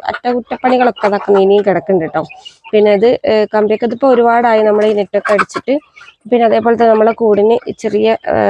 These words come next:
ഡാമേജും കാര്യങ്ങളൊക്കെ ഉണ്ട്. അപ്പൊ ഈ ഒരു, ഏ, അടിഭാഗമുള്ള, ആ, ഒരു നെറ്റൊക്കെ പോയിട്ടുണ്ട്. അപ്പൊ ഇനി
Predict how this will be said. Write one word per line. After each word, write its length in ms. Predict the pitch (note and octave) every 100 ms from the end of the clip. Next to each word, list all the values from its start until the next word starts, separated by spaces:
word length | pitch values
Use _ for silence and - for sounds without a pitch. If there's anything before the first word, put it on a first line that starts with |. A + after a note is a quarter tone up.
| G3
ഡാമേജും 500 | F#3+ G3+ G3+ G3 A3+ G#3
കാര്യങ്ങളൊക്കെ 500 | G3+ F#3+ F#3+ - F3
ഉണ്ട്. 140 | F3+
അപ്പൊ 240 | - - G3+ -
ഈ 100 | G#3 G#3+
ഒരു, 140 | A#3+ C4 _ _ _ -
ഏ, 80 | G#3+ G3+ G3+ G3 - -
അടിഭാഗമുള്ള, 560 | G3 G3 G3+ G3+ G#3 A3+ G#3+ - -
ആ, 120 | G#3 G3+ G3+
ഒരു 160 | G3+ G#3+
നെറ്റൊക്കെ 440 | G#3+ G3+ G#3+ - G#3
പോയിട്ടുണ്ട്. 500 | G3 F#3+ F#3+ F3+ G#3+ D4+ _ _ _ _ _ - _ _ _ - - - _ - - -
അപ്പൊ 160 | A#3+ A3+
ഇനി 180 | A#3+